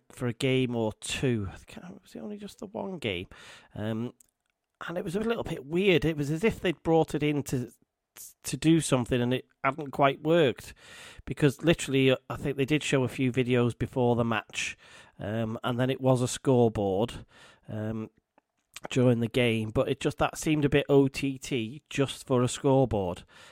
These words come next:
um, 'cause this was on a, a, on a big sort of arm, big, uh, a big pneumatic arm, and it was on the back of a lorry, um, and it looked like it had great potential,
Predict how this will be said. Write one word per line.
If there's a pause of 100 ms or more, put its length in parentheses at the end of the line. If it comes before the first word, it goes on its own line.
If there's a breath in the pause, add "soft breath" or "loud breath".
(160 loud breath)
um,
'cause
this
was
on
a,
a, (100)
on
a
big (340)
sort
of (800)
arm,
big, (400)
uh,
a
big
pneumatic
arm,
and
it
was
on
the
back
of
a
lorry, (640 loud breath)
um, (160)
and
it
looked
like
it
had
great
potential,